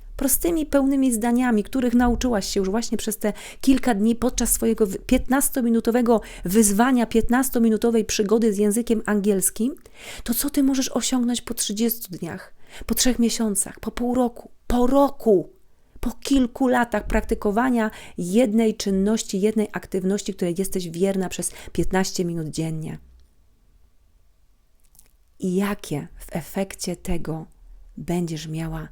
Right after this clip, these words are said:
na swój temat nowe przekonania? Czy nadal będziesz wierzyła, że nie jesteś dobra w językach obcych? Czy będziesz mówić: "Wiesz co, ja jestem całkiem dobra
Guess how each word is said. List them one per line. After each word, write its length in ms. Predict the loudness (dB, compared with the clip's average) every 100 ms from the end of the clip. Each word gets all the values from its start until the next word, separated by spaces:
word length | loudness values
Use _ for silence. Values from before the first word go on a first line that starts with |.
| -16 -12
na 100 | -8
swój 260 | -6 -8
temat 480 | -6 -4 -4 -6 -12 -20 -20 -12 -8
nowe 360 | -4 -4 -6
przekonania? 840 | -6 -8 -8 -8 -8 -8 -10 -12 -16 _ -20 _ _ -12 -6
Czy 100 | -2
nadal 260 | -2 -2
będziesz 300 | -4 -6 -6
wierzyła, 360 | -4 -4 -2 -4
że 140 | -4
nie 60 | -2
jesteś 300 | -4 -6 -8
dobra 380 | -8 -6 -8 -10 -16 -10
w 60 | -6
językach 440 | -4 -6 -10 -10
obcych? 480 | -10 -8 -6 -6 -8 -20 -20 -6
Czy 80 | -2
będziesz 240 | 0 0
mówić: 380 | -2 -4 -6 -8 -14 -20 _ -8
"Wiesz 100 | -4
co, 120 | -2
ja 80 | -2
jestem 420 | -2 -6 -8 -8
całkiem 360 | -6 -8 -6 -6
dobra 340 | -6 -6 -10